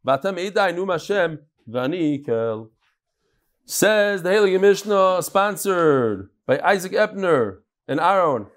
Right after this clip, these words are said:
Lili Nishmas, Hagon HaChacham, Eliyahu ben Shafinka, Shafika. Shafika Zatzal. I hope that's written well. Shafika.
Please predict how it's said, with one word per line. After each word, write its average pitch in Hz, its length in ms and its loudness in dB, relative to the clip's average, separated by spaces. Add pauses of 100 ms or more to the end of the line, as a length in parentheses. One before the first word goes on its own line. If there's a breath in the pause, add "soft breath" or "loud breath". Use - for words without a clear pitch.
(140)
Lili 208 1300 0
Nishmas, 170 520 -4 (120)
Hagon 190 340 0
HaChacham, 180 540 -2
Eliyahu 202 640 -4 (180)
ben 175 240 -8 (200)
Shafinka, 151 720 -2 (100)
Shafika. 160 800 -2 (840)
Shafika 165 460 -2
Zatzal. 98 400 -10 (1160)
I 92 140 -8
hope 117 220 0
that's - 180 -8
written 143 200 -2
well. 147 320 0
Shafika. - 460 -6